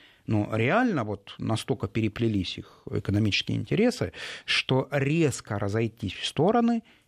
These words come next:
они фактически не могут. Да, был сложный момент, э, в процессе подготовки, э, визита Си Цзиньпиня, да, вот, э, даже по слухам, вот, э, политические журналисты очень, э, ярко обсуждали,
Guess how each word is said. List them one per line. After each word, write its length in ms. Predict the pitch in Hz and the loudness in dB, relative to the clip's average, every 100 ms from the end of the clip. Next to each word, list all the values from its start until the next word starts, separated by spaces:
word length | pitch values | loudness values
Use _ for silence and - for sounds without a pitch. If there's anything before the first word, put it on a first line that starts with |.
| _ - | _ -16
они 300 | - 107 131 | -4 0 2
фактически 520 | 165 107 - 120 - 107 | 0 -4 -2 -4 -2 0
не 120 | 107 | 2
могут. 400 | 92 - - - - - - | 2 -2 -10 -18 -8 -6 -2
Да, 340 | 120 208 190 | 2 4 4
был 200 | 135 147 | 4 0
сложный 500 | 143 - 170 139 127 | 0 0 2 4 2
момент, 600 | 127 131 131 123 101 - | 2 4 4 4 0 -2
э, 160 | 123 107 | -2 0
в 140 | 98 | -2
процессе 540 | - 120 - 123 101 - | -4 -4 0 -2 -2 -4
подготовки, 920 | - 113 117 - 104 - - 98 90 | -2 0 -2 -2 -4 -4 -4 -2 -2
э, 1080 | - 131 110 104 104 104 104 104 107 107 110 | -6 -4 -2 0 0 0 -2 -4 -4 -4 0
визита 420 | 113 110 104 - | 0 0 0 -4
Си 160 | - 107 | -4 -4
Цзиньпиня, 560 | 104 117 196 240 240 | -2 0 4 4 4
да, 240 | 214 226 208 - - - | 4 0 0 -6 -12 -2
вот, 420 | 139 151 143 - | 2 2 0 -2
э, 360 | 131 117 113 107 | 0 2 2 2
даже 460 | 107 110 110 110 104 | 0 0 -2 -4 -2
по 100 | 117 | -4
слухам, 520 | - 135 156 - 104 | 0 2 2 2 -2
вот, 200 | 101 - - | -2 -6 -10
э, 420 | 113 104 98 101 104 | -8 -6 -6 -8 -2
политические 460 | 107 107 104 - 104 | -2 0 -2 -2 -2
журналисты 480 | 101 107 104 - | 2 2 2 -2
очень, 240 | 110 - 98 | -8 -6 -6
э, 420 | 104 101 95 101 | -4 -2 0 0
ярко 340 | 107 104 - | 0 0 -2
обсуждали, 560 | 104 - 101 107 156 104 | -8 -4 -4 0 2 0